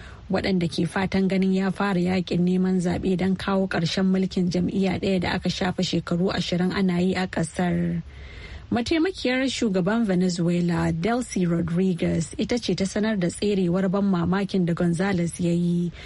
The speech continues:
wanda 'yan adawa ƙasar Venezuela da wasu gwamnatocin ƙasashen ƙetare da yawa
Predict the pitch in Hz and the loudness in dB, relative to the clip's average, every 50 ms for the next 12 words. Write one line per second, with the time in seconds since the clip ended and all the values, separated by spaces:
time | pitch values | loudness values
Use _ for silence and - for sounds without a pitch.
0 | - - - - - - - - 190 185 180 175 - - 185 180 - - 160 190 | -16 -14 -14 -16 -16 -10 -4 0 0 2 2 0 0 0 0 0 0 0 0 0
1 | 185 185 185 175 - - 175 170 - 202 190 185 175 185 180 185 185 165 165 175 | 2 2 0 0 -2 -2 -4 -2 -2 0 0 2 2 2 2 2 2 2 2 2
2 | 175 180 180 180 175 180 175 170 175 170 170 - - - 180 170 170 175 170 - | 2 2 2 2 2 0 0 0 0 -2 -2 -4 -4 -2 0 0 2 0 0 0
3 | 196 170 190 185 190 190 190 185 - 190 190 - - 196 185 - - 190 - 185 | -2 0 2 2 2 2 2 0 0 0 0 0 0 0 0 0 -2 -2 -2 -2
4 | 180 165 - 190 190 185 - - 185 175 - 202 196 190 175 170 170 180 180 185 | -2 0 0 0 0 0 0 0 -2 0 0 0 0 2 2 2 2 2 2 2
5 | 180 175 180 180 175 170 170 170 170 | 2 2 0 0 0 0 0 -2 -2